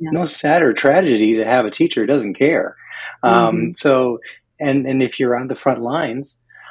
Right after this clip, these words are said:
Speaker 2: um, i-, this, you know, it just to, to tie this in, like, the first time I thought about burnout, um, because, you know, when you're young, you just think you go, go, go, go, go.
Speaker 1: Mm-hmm.
Speaker 2: Uh, I was working at an orphanage down in Mexico, and we were taking care of, like, special needs children.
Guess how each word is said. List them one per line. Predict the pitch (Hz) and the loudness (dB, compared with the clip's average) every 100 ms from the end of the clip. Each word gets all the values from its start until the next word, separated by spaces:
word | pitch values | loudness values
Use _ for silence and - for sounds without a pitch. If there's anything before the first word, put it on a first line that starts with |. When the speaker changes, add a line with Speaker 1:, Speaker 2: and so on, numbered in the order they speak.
| - 143 | -10 0
Speaker 2:
um, | 135 127 117 - _ _ _ _ - | 2 2 0 -8 _ _ _ _ -14
i-, | - - - | -12 -10 0
this, | 143 - - | 2 0 -8
you | 139 120 | -4 -4
know, | 117 | -4
it | 110 | -6
just | - 123 - | -6 -10 -10
to, | 110 101 - | -12 -12 -16
to | - 104 - | -14 -14 -10
tie | 131 123 | -8 -6
this | 110 110 - | -4 -6 -4
in, | 131 123 - | -6 -6 -8
like, | 123 - _ _ - | -14 -14 _ _ -20
the | - | -4
first | 196 202 - | 0 0 0
time | 156 | 0
I | 123 | 0
thought | - 139 135 | -2 -4 -2
about | 123 113 107 101 98 | -2 -4 -6 -10 -2
burnout, | 117 123 107 92 - - _ - - - | 0 0 -2 -8 -12 -18 _ -20 -20 -8
um, | 110 107 104 101 | -4 -2 -2 -2
because, | 110 - 110 110 | -2 -2 -2 -2
you | 113 | -2
know, | |
when | 107 107 | -2 -2
you're | 110 | 0
young, | 147 147 | 2 4
you | 127 | 2
just | 120 - | 0 -4
think | 120 120 | -6 -4
you | 104 | -2
go, | 110 110 107 | 0 2 2
go, | 104 98 | 0 0
go, | 98 | 0
go, | 95 92 | -2 -4
go. | 143 139 113 - - 175 | -2 -4 -6 -12 -10 -6
Speaker 1:
Mm-hmm. | 165 147 | -6 -4
Speaker 2:
Uh, | 135 131 | -4 -2
I | 139 147 | 0 0
was | 147 | 2
working | 160 156 147 | 0 0 0
at | 131 | 0
an | 113 127 | -4 0
orphanage | 151 151 117 104 98 - | 0 0 -6 -10 -10 -8
down | 117 110 | -6 -6
in | 104 | -6
Mexico, | 120 - 110 - 101 95 | -6 -8 -10 -10 -14 -12
and | 104 | -10
we | 104 | -8
were | 101 | -8
taking | - 110 113 | -8 -10 -10
care | - 110 104 | -8 -6 -6
of, | 98 | -8
like, | 107 107 | -14 -14
special | - 107 131 | -12 -12 -10
needs | 113 107 - | -10 -10 -10
children. | - 156 120 | -8 -8 -8